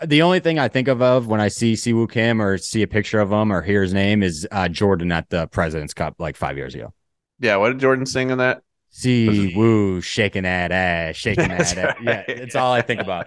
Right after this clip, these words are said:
Speaker 1: when I hear about <laughs> Siwoo Kim.
Speaker 2: That's right.
Speaker 1: But he won. He won the Sony.
Speaker 2: Boy, did he. In dramatic fashion, too.
Speaker 1: Yeah, it was awesome.
Speaker 2: That,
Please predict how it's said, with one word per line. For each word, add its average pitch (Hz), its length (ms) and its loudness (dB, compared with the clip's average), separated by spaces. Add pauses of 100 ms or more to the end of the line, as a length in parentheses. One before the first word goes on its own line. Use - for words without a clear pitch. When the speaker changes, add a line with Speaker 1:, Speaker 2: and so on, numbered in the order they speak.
Speaker 1:
when 107 160 -10
I 95 100 -2
hear 107 120 0
about 95 200 0
<laughs> - 20 -6
Siwoo 104 320 -2
Kim. 95 260 -4 (920)
Speaker 2:
That's 107 240 0
right. 104 300 0 (500)
Speaker 1:
But 139 100 2
he 143 60 4
won. 160 300 2 (160)
He 123 60 -6
won 151 160 0
the 151 60 -6
Sony. 110 380 -4 (1040)
Speaker 2:
Boy, 135 280 2
did 151 180 2
he. 107 160 2
In 110 220 -6
dramatic 127 420 0
fashion, 135 480 0
too. 123 360 0 (240)
Speaker 1:
Yeah, 98 220 -4 (320)
it 101 60 -10
was 87 120 -6
awesome. 71 260 -8
Speaker 2:
That, 107 120 2